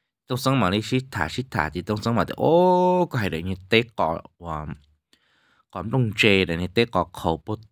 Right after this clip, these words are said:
thấu của ua, ấy, của cho, cho bún bùa, ấy, bún trả. Nên nó, hạ bó chuồn đã lo,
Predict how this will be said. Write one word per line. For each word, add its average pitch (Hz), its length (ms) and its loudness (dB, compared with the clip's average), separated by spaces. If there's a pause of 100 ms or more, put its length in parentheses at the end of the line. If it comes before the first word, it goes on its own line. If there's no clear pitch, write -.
thấu 87 360 -2
của 87 140 -4
ua, 95 200 2
ấy, 85 160 -4
của 85 240 -12
cho, 98 140 -8
cho 101 160 0
bún 117 280 -2
bùa, 101 260 4
ấy, 82 260 -4 (180)
bún 113 200 -6 (180)
trả. 87 180 2 (1300)
Nên 90 160 -6
nó, 85 440 -2 (800)
hạ 82 120 -12
bó 107 160 0
chuồn 82 300 0
đã 78 120 0
lo, 87 360 2